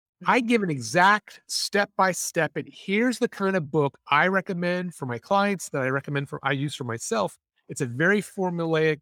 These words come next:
Speaker 1: book. This is not meant to be your life's work. This is not meant to be the next Hemingway novel. It's not gonna be a New York Times bestseller. This is a, a short book to help somebody with a very specific problem,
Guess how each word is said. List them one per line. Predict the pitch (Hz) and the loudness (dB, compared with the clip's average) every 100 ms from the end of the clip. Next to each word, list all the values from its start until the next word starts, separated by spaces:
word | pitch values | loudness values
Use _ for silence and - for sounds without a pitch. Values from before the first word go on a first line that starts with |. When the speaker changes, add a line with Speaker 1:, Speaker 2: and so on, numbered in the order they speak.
| _ | _
Speaker 1:
book. | 151 - | -2 0
This | 208 269 | -4 -2
is | 240 | 2
not | 233 226 185 | 4 4 4
meant | 180 175 | -2 -2
to | 160 | -4
be | 156 156 151 - _ _ _ _ - | 0 0 0 -4 _ _ _ _ -4
your | 139 156 | 0 2
life's | 135 160 156 - - | 4 2 2 -6 -8
work. | 127 113 143 117 139 - - _ - | -6 0 2 0 -6 -18 -20 _ -8
This | 170 | -4
is | 196 | 0
not | 190 180 | 2 2
meant | 170 170 | 0 -2
to | 160 | -2
be | 147 160 | -2 -2
the | 147 | -2
next | 151 147 - - 143 | -4 -4 -10 -14 -12
Hemingway | - 175 170 156 147 | -4 0 2 2 2
novel. | 135 135 151 156 131 117 113 113 - | 2 2 4 2 2 -2 -2 -6 -14
It's | - | -4
not | 185 185 | -2 0
gonna | 170 | -2
be | 160 | 0
a | 139 123 | 0 -2
New | 135 | -2
York | 151 143 | 0 0
Times | 156 131 | -2 -4
bestseller. | 120 117 - 170 113 131 | -4 -4 -2 -2 -2 -4
This | 147 208 | -2 0
is | 277 | 2
a, | 214 - | 0 0
a | - | -6
short | - 190 208 - | -2 0 0 0
book | 180 - | -2 -2
to | 139 | -4
help | 117 185 | -2 -2
somebody | - 180 170 | -2 -4 -2
with | 151 | -4
a | 120 | -4
very | 117 156 | -2 -2
specific | - 185 208 202 | -4 -8 -6 -8
problem, | - 127 123 120 123 | -2 0 2 0 -4